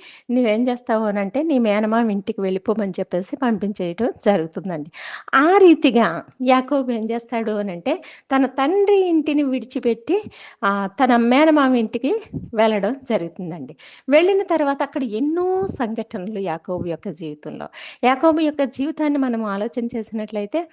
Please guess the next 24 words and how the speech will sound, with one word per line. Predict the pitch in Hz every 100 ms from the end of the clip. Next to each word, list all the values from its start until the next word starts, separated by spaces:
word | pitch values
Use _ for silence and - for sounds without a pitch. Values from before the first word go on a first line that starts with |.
| - - -
ఎన్నో | 262 285 349
శ్రమలను | - - 269 349 392 381
పడ్డాడు. | 339 214 208 160
ఎన్నో, | 190 269 302
ఎంతో | 302 240 254 320
కష్టమును | 330 349 214 - 349 320 294
అనుభవించిన | 240 269 269 254 247 226
వాడిగా | 214 202 202
మనకు | 202 190 - 403 -
కనిపిస్తూ | 226 202 180 -
ఉంటాడు | 185 190 170 180
యాకోబు. | 214 185 - 165 - - - - _
ఎలా | 214 294
అనంటే, | 339 349 285 233 214 208 294 392 _ _ _ _ _ _ _ _ _ _ _ _ 254
తన | 277
మేనమామ | 262 302 320 302 302
కుమార్తె | 294 254 233 226 226
అయినటువంటి | 214 196 196 214 202
రాహేలు | 196 214 226 254
కోసం | 247 226 214 -
ఏడు | 208 202 220
సంవత్సరాలు | - 175 190 - 196
కొలువు | - 190 175 -
చేస్తే, | 233 233 320